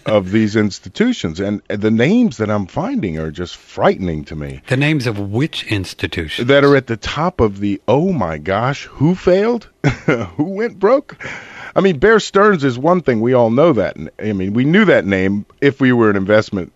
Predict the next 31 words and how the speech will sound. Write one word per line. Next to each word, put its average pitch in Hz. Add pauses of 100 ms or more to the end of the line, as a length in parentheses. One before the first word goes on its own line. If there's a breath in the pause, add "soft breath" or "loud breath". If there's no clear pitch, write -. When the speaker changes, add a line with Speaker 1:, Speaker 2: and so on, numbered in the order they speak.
(140)
Speaker 1:
uh, 85 (100)
minded 95
person. 87 (140 loud breath)
Speaker 2:
Right. 80
Speaker 1:
But 113
let's 120
face 156
it, 92
Joe 107
Blow 107
doesn't 98
have 98
a 85
credit 123
card 85
issued 85
by 78
Bear 76
Stearns. 151 (380 loud breath)
And, 82
you 95
know, 80
Bear 95
Stearns 98
is 85
not, 87
uh, 80 (420 loud breath)
uh, 78
holding 92
home 92
mortgages. 95